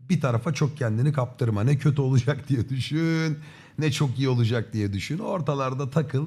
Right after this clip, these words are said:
hasarı minimum-, minimuma in. Ne, R P God falan değil. Harbiden yaşamıştır böyle bir şey de. Akışına bırakmalık olay tam bu. Çünkü sistem farklı yani. Birlikte olduğu insan bir noktada işte kendi sebebinden dolayı ayrılıyor.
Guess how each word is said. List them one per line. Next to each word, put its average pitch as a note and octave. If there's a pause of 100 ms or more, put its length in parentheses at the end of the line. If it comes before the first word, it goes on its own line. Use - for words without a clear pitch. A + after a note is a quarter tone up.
hasarı C#3+
minimum-, C#3
minimuma D3
in. D#3+ (420)
Ne, D3
R B2
P D3
God D3
falan D#3+
değil. D#3+
Harbiden C3+
yaşamıştır C#3
böyle A2
bir G#2
şey G#3
de. A2+ (300)
Akışına F#3+
bırakmalık D3+
olay G#2
tam F2
bu. D2+ (140)
Çünkü D3 (180)
sistem E3
farklı C#3
yani. G2
Birlikte A#2
olduğu C#3+
insan E3+ (340)
bir C3
noktada C#3+
işte C3+
kendi B2+
sebebinden C3+
dolayı C3+
ayrılıyor. C3